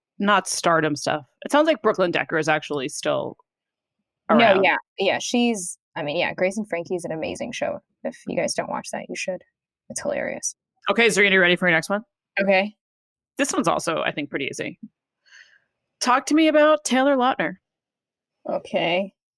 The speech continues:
Speaker 1: <laughs>
Speaker 2: Wait, hold on. I just need a minute 'cause I
Speaker 1: Don't
Speaker 2: know that
Speaker 1: Google
Speaker 2: name.
Speaker 1: it. Don't
Speaker 2: No, I'm
Speaker 1: Google it.
Speaker 2: not. I'm just like, just give me a second. He is someone that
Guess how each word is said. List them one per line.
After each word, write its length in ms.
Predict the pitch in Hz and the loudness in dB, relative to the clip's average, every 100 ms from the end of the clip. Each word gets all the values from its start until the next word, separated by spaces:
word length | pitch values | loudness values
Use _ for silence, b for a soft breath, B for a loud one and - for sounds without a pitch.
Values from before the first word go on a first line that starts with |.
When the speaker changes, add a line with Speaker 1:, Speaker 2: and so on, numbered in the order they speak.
| B B B | B B B
Speaker 1:
<laughs> 960 | 330 269 302 - - - 762 - _ - | 0 2 0 2 0 0 -6 -8 _ -2
Speaker 2:
Wait, 420 | 330 302 277 311 285 | 2 4 6 6 6
hold 180 | 277 | 6
on. 140 | 262 233 | 6 4
I 80 | 240 | 0
just 240 | - - | -2 -4
need 100 | 226 | -2
a 60 | 202 | 0
minute 340 | 196 196 175 | 2 2 0
'cause 140 | 196 185 | 0 4
I 80 | |
Speaker 1:
Don't 100 | 190 | 6
Speaker 2:
know 60 | - 605 | 6 6
that 80 | |
Speaker 1:
Google 160 | 359 320 | 4 6
Speaker 2:
name. 100 | 247 | 4
Speaker 1:
it. 60 | - - b _ _ - | 2 -6 b _ _ 2
Don't 160 | 214 214 | 4 4
Speaker 2:
No, 40 | |
I'm 80 | 214 | 4
Speaker 1:
Google 160 | 208 208 | 4 4
it. 80 | 175 | 2
Speaker 2:
not. 80 | - - _ - | 0 -8 _ -8
I'm 120 | 190 190 | -6 -2
just 220 | 196 - | -4 -2
like, 160 | 190 170 _ _ _ - | -2 -4 _ _ _ -8
just 180 | - - | -8 -2
give 100 | 240 | 0
me 100 | 277 | 2
a 60 | |
second. 540 | 247 - 262 254 175 - _ _ _ _ _ _ _ _ | 0 -2 -2 -2 -6 -6 _ _ _ _ _ _ _ _
He 480 | 202 214 220 220 - 196 | -2 0 2 0 0 2
is 540 | 196 196 190 196 196 | 6 6 4 2 -2
someone 500 | - 208 220 226 233 | 0 0 2 2 2
that 420 | 220 196 196 190 | 2 2 0 -2